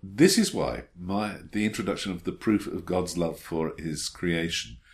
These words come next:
which was actually one of the things that came up in the microscope session. And you're not <laughs> allowed, you're not allowed to block other people's suggestions in microscope. <laughs>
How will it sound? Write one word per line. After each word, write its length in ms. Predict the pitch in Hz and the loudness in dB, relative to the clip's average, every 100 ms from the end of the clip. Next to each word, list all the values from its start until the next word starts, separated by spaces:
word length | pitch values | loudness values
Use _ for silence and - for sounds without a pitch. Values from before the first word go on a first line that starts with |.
| - - - - | -20 -20 -20 0
which 220 | 87 85 | 2 4
was 220 | 95 - | 2 0
actually 280 | 101 104 98 | 0 0 2
one 140 | 95 95 | 2 2
of 60 | |
the 80 | 92 | 0
things 320 | - 90 87 | 2 2 2
that 120 | 73 - | -2 0
came 240 | 90 82 | 0 0
up 140 | 90 82 | -2 -4
in 80 | |
the 60 | 71 | -4
microscope 800 | 58 - - - - - 67 - | -2 -4 -6 -16 -14 -8 -8 -6
session. 360 | - - - - - - | -6 -6 -8 -14 -20 -8
And 140 | - 95 | 0 4
you're 160 | 98 98 | 6 4
not 340 | 101 120 - | 6 6 8
<laughs> 0 | |
allowed, 640 | 139 143 127 95 104 117 - - - - | 8 10 10 10 8 4 -2 -16 -20 0
you're 160 | 101 95 | 4 6
not 260 | 117 135 135 | 6 4 6
allowed 360 | 117 101 92 | 8 8 8
to 80 | 92 | 4
block 340 | 87 110 113 | 2 2 4
other 140 | 110 104 | 4 2
people's 720 | - 104 - 95 87 - - _ - | 2 2 2 2 2 -2 -6 _ -6
suggestions 880 | - 87 92 170 - 73 62 60 - | -2 4 6 6 2 -4 -6 -10 -8
in 160 | 76 67 | -10 -8
microscope. 680 | 67 - - - - | -8 -8 -8 -8 -8
<laughs> 40 | 147 | -8